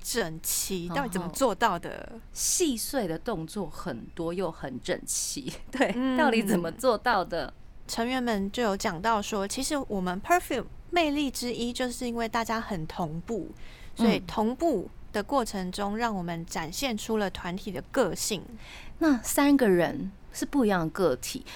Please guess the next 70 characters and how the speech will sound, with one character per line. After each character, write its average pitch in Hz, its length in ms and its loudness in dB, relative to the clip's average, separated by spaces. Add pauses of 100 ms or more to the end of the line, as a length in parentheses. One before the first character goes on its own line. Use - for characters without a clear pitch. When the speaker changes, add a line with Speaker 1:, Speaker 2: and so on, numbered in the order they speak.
(180)
Speaker 2:
要 330 120 6
怎 190 240 0
么 165 120 -2
练 196 300 0
就 185 320 0 (100)
同 156 380 -4
步 185 240 2
呢？ 147 500 0 (500)
Speaker 1:
他 - 80 -2
们 320 140 4
花 277 180 2
了 262 80 4
好 - 240 2
多 226 160 2
好 240 160 0
多 190 160 0
的， 185 380 0
我 208 100 -4
觉 254 140 2
得 269 60 2
花 262 220 4
了 262 60 6
很 214 220 -2
多 214 140 0
时 175 400 2
间。 170 580 -2
Speaker 2:
嗯， 170 340 2
一 190 120 -4 (100)
定 240 240 4
的 175 100 -2
吼， 160 360 -4 (120)
可 214 80 0
能 180 140 2
在 226 140 0
后 226 200 0
台 175 220 -4
还 151 160 -6
是 202 160 -2
一 202 80 -2
直 170 80 -6
在， 175 300 0
呃， 185 100 -12 (320)
对， 185 260 2 (320)
timing， 180 240 0
Speaker 1:
对 330 280 6
啊。 285 160 6
Speaker 2:
有 285 60 4
没 262 100 4
有？ 240 280 2 (380)
Speaker 1:
什 - 140 -2
么 226 100 2
手 220 260 4
要 277 140 6
举 208 200 -2
在 247 180 0
哪 190 240 -2
里， 190 180 -6
可 202 140 -6
能 190 100 -2
比 339 320 2
Speaker 2:
对。 196 60 0
Speaker 1:
眉 196 180 0
毛 202 280 2
高 220 220 0
一 240 120 -6
点 180 260 -6
点， 180 300 -4
或 220 120 -6
者 185 60 -4
是 196 280 -6